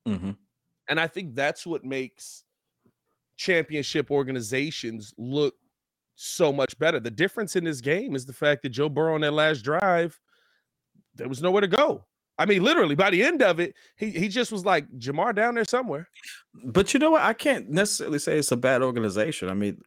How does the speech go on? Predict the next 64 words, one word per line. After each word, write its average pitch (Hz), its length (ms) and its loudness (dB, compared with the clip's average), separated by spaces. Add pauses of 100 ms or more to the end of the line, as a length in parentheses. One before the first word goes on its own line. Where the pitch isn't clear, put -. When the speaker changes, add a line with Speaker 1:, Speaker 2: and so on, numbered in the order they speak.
Speaker 1:
they 110 180 -2
took, 156 320 -2
they, 120 180 0 (100)
they 110 140 0
chose 127 300 0
a 110 60 0
direction, 95 600 -4
and 104 100 -2
if 101 120 -2
you 110 80 0
look 110 200 -2
at 95 180 0
it, - 160 -6 (340)
they 98 140 2
chose 135 300 0
offense, - 640 -4 (300)
and 90 200 -6
they 98 120 0
did 110 220 2
a 107 80 2
good 110 200 0
job 110 280 0
doing 117 240 -2
it. - 100 -20
They 101 80 -6
got 107 200 -2
T 147 180 -2
Higgins, 131 320 -2
Jamar 117 280 0
Chase, 110 240 -2
and 113 140 -2
Tyler 113 260 -2
Boyd. 101 380 -6 (640)
Speaker 2:
You 220 80 -14
Speaker 1:
I - 60 -2
mean, 226 100 0
Speaker 2:
chose, 135 160 2
Speaker 1:
and 160 100 -14
Speaker 2:
you 180 80 -12
chose 170 460 2
weapons. - 800 -2 (340)
Speaker 1:
You 147 100 4
chose 160 260 6
weapons. 113 300 0
That's 113 160 2
what 110 80 2
I - 20 0
Speaker 2:
You 92 80 0
Speaker 1:
mean. - 80 -10
Speaker 2:
chose 151 100 0
Speaker 1:
But, 415 160 4
I 370 60 6
mean, 403 200 6
Speaker 2:
weapons, - 20 -
yeah. 403 100 8
Speaker 1:
offense. - 320 0
It's 370 160 0
all 403 160 4
still, - 260 0
it's 240 160 4
Speaker 2:
Yeah, - 60 2
Speaker 1:
all 294 100 8
Speaker 2:
yeah. 170 160 6
Speaker 1:
offense. 175 380 -4